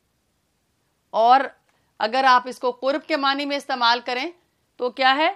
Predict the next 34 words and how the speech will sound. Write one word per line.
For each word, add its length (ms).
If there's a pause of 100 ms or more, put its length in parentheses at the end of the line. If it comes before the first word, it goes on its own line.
(300)
کہ 180
فَأَوْلَى 640
لَهُمْ، 420 (400)
تو 140
ان 180
کے 140
لیے 380 (480)
زیادہ 460
اچھا 420
کیا 240
ہے 160 (280)
کہ 120 (100)
طاعتن، 600 (720)
اطاعت 500
کی 100
باتیں 400
ہیں 180
ان 100
کی 140
زبان 460
پر، 280
وَقَوْلٌ 580
مَعْرُوفٌ، 600 (100)
اور 200
اچھی 320
اچھی 240
باتیں۔ 360 (680)
لیکن 320
ویسے 280
کیا 200
ہے؟ 100
بد 240
عملی۔ 320 (920)
تو 260